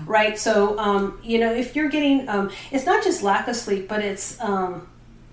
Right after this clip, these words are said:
that continuity, right? Because when we, when we sleep, we hit different phases.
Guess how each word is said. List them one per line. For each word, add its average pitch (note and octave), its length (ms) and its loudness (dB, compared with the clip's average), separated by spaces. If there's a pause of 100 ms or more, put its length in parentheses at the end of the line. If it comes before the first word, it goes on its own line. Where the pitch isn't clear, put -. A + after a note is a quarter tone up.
(260)
that A3+ 240 2
continuity, G#3+ 960 2 (580)
right? G#3 240 -4
Because A3+ 260 -4
when A#3+ 120 2
we, C#4+ 200 4
when A#3+ 200 2
we D#4 100 4
sleep, G#3+ 640 -4 (340)
we A#3 160 -4
hit A#3+ 160 2
different G3+ 340 -2
phases. - 600 -4